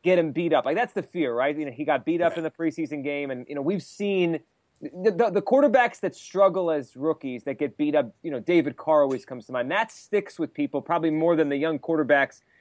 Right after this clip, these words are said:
Speaker 1: that go in and play well right away,
Speaker 2: Yeah.
Speaker 1: like Ben Roethlisberger, Joe Flacco. And, and I, Peterson talked about that on Monday. Do you worry about that, that they, I mean, it, it looks like Lane Johnson, as far as, you know, we're doing this podcast on a Tuesday, that he,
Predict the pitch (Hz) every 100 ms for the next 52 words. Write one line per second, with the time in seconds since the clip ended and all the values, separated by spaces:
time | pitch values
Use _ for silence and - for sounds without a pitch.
0 | _ - 147 151 - 170 175 170 147 -
1 | 165 160 156 139 151 151 135 156 175 151
2 | 135 117 - 139 131 139 139 143 - 147
3 | 131 135 139 135 - 147 147 147 143 139
4 | 139 151 147 139 _ _ 202 208 160 139
5 | 170 196 170 143 147 135 160 202 156 131
6 | 123 _ _ _ _ 202 202 285 277 285
7 | 262 262 269 262 262 - 180 196 214 226
8 | 214 _ _ - 170 180 170 170 131 165
9 | 226 240 226 190 180 180 151 170 160 135
10 | 143 127 165 151 135 - 139 113 123 151
11 | 139 123 143 139 143 127 127 113 185 185
12 | 143 131 135